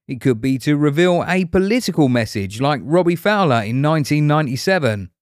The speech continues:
Or there might be no message really, just the player being cocky, like Balotelli against United and Messi against Real Madrid. But most commonly, football celebrations these days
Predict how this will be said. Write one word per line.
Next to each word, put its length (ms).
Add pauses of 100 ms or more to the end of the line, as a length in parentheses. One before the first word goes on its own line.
Or 300
there 140
might 260
be 120
no 300
message 400
really, 440
just 300
the 80
player 280
being 260
cocky, 340
like 300
Balotelli 580
against 300
United 560
and 280
Messi 300
against 300
Real 240
Madrid. 560 (260)
But 120
most 320
commonly, 460
football 400
celebrations 760
these 280
days 320